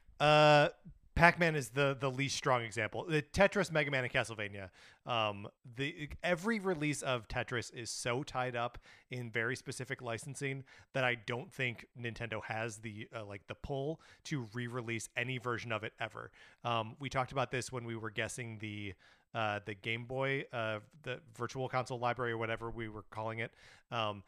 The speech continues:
and I, I made the point that the Game Boy Tetris has never been re-released off the Game Boy, um, because they can't. Uh, every other Game Boy launch game is on the,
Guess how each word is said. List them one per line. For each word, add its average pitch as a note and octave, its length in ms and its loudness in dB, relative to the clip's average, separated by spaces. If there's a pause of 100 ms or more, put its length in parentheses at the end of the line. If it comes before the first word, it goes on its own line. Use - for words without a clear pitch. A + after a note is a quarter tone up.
(200)
and A#2 160 0
I, A2+ 180 0
I B2+ 40 -2
made A#2+ 180 -4
the A#2 60 -8
point B2 240 -4
that A#2+ 220 0 (200)
the - 80 -14
Game C3+ 300 0
Boy C3+ 160 0
Tetris - 380 -2
has G#2+ 140 -6
never A2+ 300 0
been A#2+ 340 -2
re-released A#2 760 -4
off A2+ 200 0
the A#2 100 -6
Game A2+ 240 0
Boy, E3 300 2 (380)
um, A2 400 2 (280)
because C3+ 280 0
they C#3+ 100 6
can't. F#3 500 2
Uh, C3+ 240 4
every D#3+ 380 2
other C3+ 280 0
Game B2 280 0
Boy B2 160 0
launch A2 320 -4
game A2 320 -2 (140)
is C3+ 280 -6
on A2+ 380 -2
the, G#2 320 -8